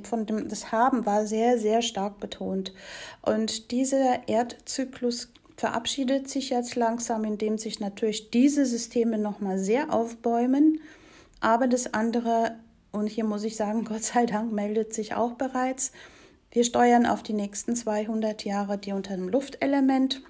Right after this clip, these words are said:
stehen. Und hier wird es natürlich um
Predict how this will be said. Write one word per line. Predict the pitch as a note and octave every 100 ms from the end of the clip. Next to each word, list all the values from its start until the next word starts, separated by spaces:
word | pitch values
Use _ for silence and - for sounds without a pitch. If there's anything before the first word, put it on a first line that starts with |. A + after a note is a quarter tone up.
| _ _ _ _ _ _ - -
stehen. | - - A#3+ B3+ B3+ - - - - _
Und | A3 G#3+ - - _ _ _ _ _ -
hier | - C#4 B3+
wird | B3 A#3+
es | A#3+
natürlich | G3+ - C4 D4+ A#3+ - -
um | G#3 G3